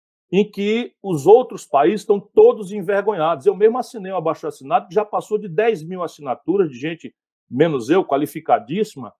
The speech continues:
mostrando que ele é um, um fascistoide que não cabe no Banco Mundial. O camarada não sabe falar português, como é que vai se virar no inglês lá?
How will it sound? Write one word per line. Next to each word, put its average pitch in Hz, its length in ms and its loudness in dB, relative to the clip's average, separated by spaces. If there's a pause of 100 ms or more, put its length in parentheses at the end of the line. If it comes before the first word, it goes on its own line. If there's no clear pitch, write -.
(260)
mostrando 220 520 4
que 233 120 -4
ele 233 220 -2
é 196 100 4
um, 247 560 0
um 165 40 -4
fascistoide 165 960 2
que - 120 -20
não 202 120 -6
cabe 254 420 4
no 151 100 -2
Banco 135 280 -4
Mundial. 104 440 -6 (300)
O - 40 -20
camarada 208 360 4
não 254 100 0
sabe - 280 0
falar 185 200 2
português, 156 720 -2
como 160 180 -8
é 214 40 -2
que 208 80 -8
vai 190 120 -2
se - 180 -10
virar 160 320 0
no 185 120 -8
inglês 143 640 2
lá? 131 340 4